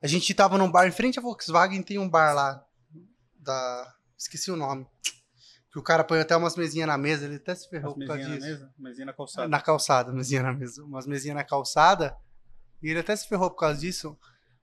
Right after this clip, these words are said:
Speaker 1: E aí a gente tava lá tomando uma, e o Hollis é muito perto ali da Volkswagen, né?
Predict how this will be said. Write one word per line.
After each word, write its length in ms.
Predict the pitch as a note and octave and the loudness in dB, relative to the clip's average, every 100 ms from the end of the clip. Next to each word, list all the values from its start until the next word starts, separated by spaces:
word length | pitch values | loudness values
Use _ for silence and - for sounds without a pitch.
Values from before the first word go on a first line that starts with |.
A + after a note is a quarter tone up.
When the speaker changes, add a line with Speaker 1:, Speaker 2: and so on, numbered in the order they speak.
| _ | _
Speaker 1:
E 60 | D#3 | -2
aí 120 | D#3+ | 0
a 40 | |
gente 220 | D#3 F3 | 0 0
tava 240 | - F3 F3+ | 2 4 6
lá 120 | F3 | 4
tomando 360 | F3+ F#3+ F#3 E3+ | 2 -2 -2 -2
uma, 180 | D#3 G3+ | -2 -4
e 60 | G3 | -4
o 40 | |
Hollis 320 | D3 E3+ G3 | 4 6 6
é 60 | G3+ | 2
muito 220 | A3 B3+ | 0 0
perto 280 | - G#3 E3+ | 6 6 6
ali 140 | D#3+ D3+ | 0 -2
da 100 | D3 | -6
Volkswagen, 600 | C#3 - C3+ C3+ C3+ C3+ | -8 -12 -8 -6 -6 -12
né? 160 | C#3 | -14